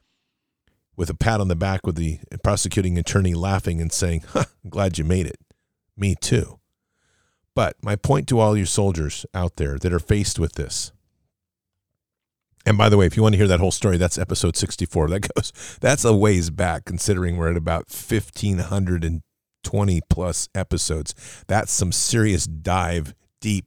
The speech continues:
on Podbean. <laughs> But you'll find it if you want to listen to it. But anyway, I kinda digress. Here's my point. Um, in this time, one, I, I'm gonna ask Patriots a couple things. One, just please keep your prayers up for these soldiers.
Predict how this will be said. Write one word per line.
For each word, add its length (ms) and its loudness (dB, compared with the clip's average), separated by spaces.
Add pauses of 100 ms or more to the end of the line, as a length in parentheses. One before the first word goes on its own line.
on 140 -2
Podbean. 520 -4 (560)
<laughs> 60 -4 (720)
But 200 -2
you'll 140 2
find 380 -2
it 80 -4
if 120 -6
you 100 -4
want 180 -6
to 60 -12
listen 280 -12
to 120 -12
it. 100 -14 (340)
But 140 4
anyway, 380 0 (320)
I 100 -6
kinda 260 -4
digress. 480 -10 (260)
Here's 200 2
my 120 0
point. 380 0 (420)
Um, 340 0 (1900)
in 180 4
this 340 2
time, 560 2 (760)
one, 300 4
I, 80 4
I'm 140 0
gonna 160 4
ask 320 0
Patriots 420 0 (440)
a 40 -16
couple 300 0
things. 280 -2
One, 100 0
just 180 -8
please 200 2
keep 200 0
your 80 0
prayers 300 4
up 140 0
for 80 -2
these 160 2
soldiers. 440 -2